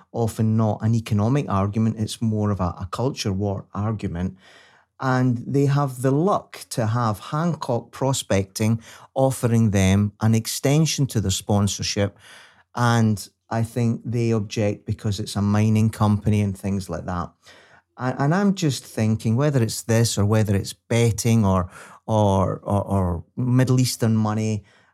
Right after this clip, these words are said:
uh, or, or, I mean, are, are we risking shooting ourselves in the foot here, Giles, by not understanding that we're in a difficult moment and that the main thing, principles are extremely expensive in life?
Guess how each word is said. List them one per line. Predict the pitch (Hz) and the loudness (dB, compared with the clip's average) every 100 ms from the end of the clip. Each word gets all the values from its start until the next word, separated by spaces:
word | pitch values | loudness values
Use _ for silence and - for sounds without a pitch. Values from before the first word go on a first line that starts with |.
| - | -12
uh, | 110 107 - - - | -6 -6 -6 -10 -2
or, | 139 135 | 0 2
or, | 143 - 190 | 0 -4 -4
I | 147 | 2
mean, | 156 147 - | 2 2 -2
are, | 135 - | -4 0
are | 147 | 0
we | 139 185 240 220 | 2 2 2 2
risking | 131 123 151 151 - 123 120 | 0 2 2 0 0 2 2
shooting | - 131 131 117 | 0 2 2 2
ourselves | 107 - 117 113 117 | 0 0 0 0 2
in | 104 | 2
the | 101 | 0
foot | - 131 131 | 0 -2 0
here, | 151 135 123 | 2 2 2
Giles, | 110 117 113 113 101 | 0 0 2 0 0
by | 113 107 104 98 - - - | 0 0 0 -4 -16 -20 -8
not | 123 123 123 117 - _ _ _ 127 | -2 0 2 0 -4 _ _ _ -4
understanding | 127 120 110 - 113 120 127 123 | -2 0 -2 -2 0 2 2 0
that | 117 | 0
we're | 110 | 2
in | 110 | 2
a | 104 | 2
difficult | 120 - - 110 | 0 -2 -2 -2
moment | 110 113 123 139 139 - - _ _ - | 2 2 2 2 0 -6 -20 _ _ -2
and | 117 110 | 0 2
that | 110 - _ _ - | 0 -2 _ _ -6
the | 120 | 2
main | 117 120 135 | 4 6 4
thing, | 127 143 139 | 2 2 2
principles | - - 127 139 165 151 175 180 - - | 0 2 2 4 0 2 2 2 -2 0
are | 117 110 110 | 0 2 0
extremely | 107 - - - - 123 135 143 147 113 | -2 -2 -2 -2 0 4 6 6 4 2
expensive | - - 113 113 123 151 - | 0 -2 2 2 2 -2 -2
in | 180 | 0
life? | 160 175 - | 2 0 -4